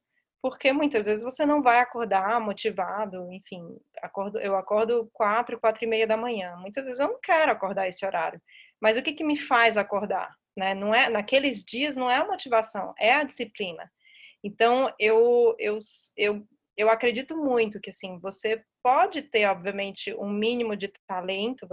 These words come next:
mas você não precisa ser um, um atleta absolutamente talentoso e você pode, sim, alcançar, é, vitórias incríveis, desde que você acredite, né, que aquele é o processo que você deve,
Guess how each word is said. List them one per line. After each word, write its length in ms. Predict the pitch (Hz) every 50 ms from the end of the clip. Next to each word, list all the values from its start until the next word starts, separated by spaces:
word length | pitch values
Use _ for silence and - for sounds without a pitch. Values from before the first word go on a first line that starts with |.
| 185 -
mas 160 | 196 190 185
você 200 | 190 196 - 220
não 140 | 220 226 247
precisa 300 | 247 - - 262 269 311
ser 240 | 302 - - 240 220
um, 420 | 214 202 202 196 190 185 180 185 -
um 80 | 190 190
atleta 580 | 185 185 - - - 202 196 190 - 190 - -
absolutamente 760 | - 202 233 247 - - 277 233 208 233 220 208 208 208 -
talentoso 640 | - 202 196 185 185 185 180 - 214 226 254 254 233
e 40 | 240
você 240 | 226 247 240 - 254
pode, 400 | 254 - 226 233 254 247 285 277
sim, 240 | - - - 240 233
alcançar, 840 | 226 240 240 - - 269 269 285 - - 214 202 196 214 262 285 - _ - - - - - _ _ _ _ _ _ -
é, 200 | 196 190 190 185
vitórias 520 | 180 185 240 240 - 240 240 254 262 240
incríveis, 760 | 269 302 302 - - 381 269 226 208 - 175 180 175 170 - - _ _
desde 600 | - 196 180 202 214 220 262 302 330 302 277 277 254
que 240 | - - - 247 262
você 360 | 294 285 285 277 - - 226
acredite, 1000 | 214 226 - - - 233 359 359 262 226 220 220 202 196 202 - - - 403 466 - _ _
né, 280 | 320 220 196 208 220 -
que 180 | - - 285 302
aquele 440 | 392 480 - - 247 214 208 208 226
é 120 | 247 240 233
o 80 | 233
processo 420 | - 269 269 - - 214 226 226 -
que 100 | - 233
você 300 | 233 247 247 - 247 226
deve, 460 | 214 208 214 214 226 247 269 285